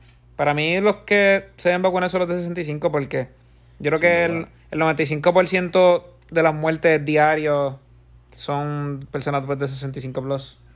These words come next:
Speaker 2: No, y, y más ante la nueva cepa, que la nueva cepa, aunque es menos peligrosa, es el triple de contagiosa. O dicen que es diez veces lo contagioso. Imagínate que el viejo tuyo, este, aunque ponle, tú no te has vacunado,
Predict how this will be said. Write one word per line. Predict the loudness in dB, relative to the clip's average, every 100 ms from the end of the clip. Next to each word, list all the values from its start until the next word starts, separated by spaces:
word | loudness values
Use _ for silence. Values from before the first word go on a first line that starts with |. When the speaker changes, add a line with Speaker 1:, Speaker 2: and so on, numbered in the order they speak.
| -16
Speaker 2:
No, | -10 -8 -8
y, | -8 -8 -6
y | -6
más | -6 -6
ante | -6 -4 -4
la | -2
nueva | -2 -2 -4
cepa, | -4 -4 -4 -8 -10 _ -20 -8
que | -6
la | -4
nueva | -6 -6
cepa, | -4 -6 -4 -4
aunque | -4 -8 -10 -8 -8
es | -8
menos | -8 -8 -10
peligrosa, | -8 -8 -6 -6 -6 -6 -8 -12 -14 _ -20 -20 _
es | -8 -6
el | -6
triple | -6 -8 -6 -6
de |
contagiosa. | -6 -8 -10 -8 -6 -6 -8 -16 -20 -10
O | -8 -6
dicen | -8 -10
que | -10
es | -10
diez | -10 -8
veces | -10 -8
lo | -10
contagioso. | -10 -12 -10 -8 -8 -8 -10
Imagínate | -10 -8 -8 -8 -8
que | -6 -4 -4
el | -6
viejo | -6 -6 -6 -6
tuyo, | -4 -6 -6 -10 -18 -20 -14
este, | -10 -10 -12 -14 -10 -10 -10 -10
aunque | -12 -12 -12 -10 -10 -12
ponle, | -14 -10 -8 -10 -12 -20 _ -20 _ _ _ _ _ _ -20 _ -16
tú | -8
no | -4
te |
has | -4
vacunado, | -4 -4 -6 -6